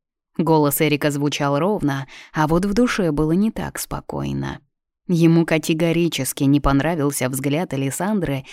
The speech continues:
направленный на капитана Норинга. «О себе». И ведь не покривила душой. Думая об отъезде супруга, герцогиня размышляла о себе,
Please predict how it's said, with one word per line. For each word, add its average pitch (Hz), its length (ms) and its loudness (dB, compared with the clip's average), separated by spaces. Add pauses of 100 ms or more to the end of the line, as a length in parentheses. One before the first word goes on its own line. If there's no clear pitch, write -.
(180)
направленный 175 680 0
на 160 100 2
капитана 160 540 -2
Норинга. 151 680 -4 (1300)
«О 180 160 0
себе». 170 500 -2 (1000)
И 180 140 2
ведь 190 200 0
не 190 140 6
покривила 196 640 0
душой. 139 580 -4 (640)
Думая 185 500 6
об 143 100 2
отъезде 147 520 2
супруга, 147 560 0
герцогиня 147 640 0
размышляла 165 720 0
о 165 60 -2
себе, 151 520 -6